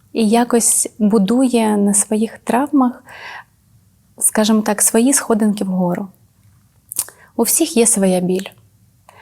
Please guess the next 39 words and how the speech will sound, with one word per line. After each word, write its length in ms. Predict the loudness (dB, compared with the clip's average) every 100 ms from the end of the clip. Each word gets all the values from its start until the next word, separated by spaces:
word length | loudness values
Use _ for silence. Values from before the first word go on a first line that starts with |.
| -20 -20 -8
Е, 360 | -2 0 0 0
всі 260 | 0 2 4
мають 720 | 4 4 2 2 0 -2 -4 0
дитинство. 540 | 0 0 -4 -4 -2
Так, 60 | -2
як 80 | 0
сказав 320 | -2 -2 -2 0
Фрейд, 320 | 0 0 0
травм 300 | 0 2 2
нема 200 | 2 2
тільки 340 | 0 0 -2
у 20 |
того, 240 | -2 0 -2
хто 240 | -4 -2
не 60 | 0
був 160 | 0
дитиною. 540 | 0 -2 -2 -4 -4 -10 -14 -20 -20 -20 -20 -20 -20 -16
Всі 240 | -6 0 4
мають 380 | 4 4 2 0
свою 340 | 0 0 0
історію. 540 | 0 -2 -4 -8 -12 -16 _ -20 -18 -4
І 420 | 0 2 4 2 0
це 80 |
теж 280 | 0 2 2
може 320 | 2 2 0 -4 -2
стати 420 | -2 0 -2 -4
таким 300 | -6 0 2
звільненням 560 | 2 2 2 2 2
для 160 | 2 2
жінок-мам. 720 | 4 2 2 0 0 2 0 -4 _ -20 -20 -20 -6 -2 -2
Е, 40 | 0
що 180 | 0 0
б 100 | 2
ти 80 |
не 140 | 4 4
робила 360 | 2 2 2
ідеально, 560 | 2 2 0 2 2 2
твоя 260 | 2 2 2
дитина 540 | 0 0 0 0 -2